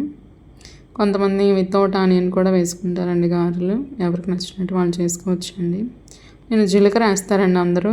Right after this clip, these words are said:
కానీ మేము యాడ్ చేయం జీలకర్రని. మనం వేసుకున్న ముక్కలన్నీ బాగా పిండికి పట్టేలాగా బాగా కలుపుకోవాలండి. మనం గారెలు వేసే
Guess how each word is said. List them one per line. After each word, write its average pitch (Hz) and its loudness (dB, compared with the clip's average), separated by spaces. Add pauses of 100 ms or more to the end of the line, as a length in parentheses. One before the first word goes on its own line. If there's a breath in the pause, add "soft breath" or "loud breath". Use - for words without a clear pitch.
కానీ 196 0
మేము 185 4 (140)
యాడ్ 170 2 (100)
చేయం 175 2 (100)
జీలకర్రని. 175 -2 (1160 loud breath)
మనం 202 2
వేసుకున్న 190 0 (100)
ముక్కలన్నీ 190 2
బాగా 180 2
పిండికి 180 0
పట్టేలాగా 185 -2 (140)
బాగా 175 0
కలుపుకోవాలండి. 175 0 (540 loud breath)
మనం 220 2
గారెలు 214 6
వేసే 202 2